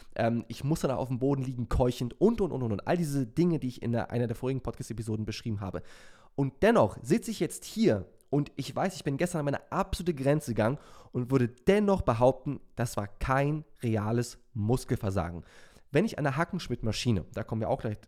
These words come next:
noch dra-, gleich drauf zu sprechen, relativ sicher mit einem sehr, mit einer sehr hohen Last ans wirkliche Muskelversagen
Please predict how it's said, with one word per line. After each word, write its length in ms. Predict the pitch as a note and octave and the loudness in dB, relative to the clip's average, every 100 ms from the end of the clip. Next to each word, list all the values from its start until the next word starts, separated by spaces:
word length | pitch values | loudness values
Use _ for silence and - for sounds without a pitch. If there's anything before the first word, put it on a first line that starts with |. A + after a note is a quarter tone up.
| _ | _
noch 200 | A#2 G2+ | -2 -2
dra-, 240 | - G2+ - - | -6 -8 -8 -4
gleich 220 | G2 G2+ | -2 -2
drauf 160 | G2 | -6
zu 100 | F2+ | -8
sprechen, 400 | G#2 A2 G2 F2+ - _ _ _ _ _ - - - | -8 -6 -6 -8 -12 _ _ _ _ _ -20 -20 -12
relativ 680 | G#2 D3 F#3+ F#3 F#3 E3 - | -4 -2 -2 -2 -4 -6 -6
sicher 540 | A2+ A2 E3+ F3+ F2 - - - | -8 2 4 4 -2 -6 -16 -10
mit 160 | A#2 - | -6 0
einem 220 | A#2 A2+ | 2 2
sehr, 380 | G#2 B2 D#3+ F3 | 2 2 2 2
mit 120 | A#2+ | 0
einer 160 | G#2 G2+ | 0 0
sehr 380 | A2 D3+ G3 | 0 2 4
hohen 340 | F3 F3 E3 D#3 | 4 2 2 -2
Last 380 | B2+ A2 - - | -2 -2 -4 -6
ans 200 | G#2+ A2 | -8 -4
wirkliche 320 | D#3 F#3 C3+ | -4 -4 -4
Muskelversagen 760 | A#2+ E3 - C3 A2 G#2 A2 | -4 -4 -4 -4 -2 -2 -4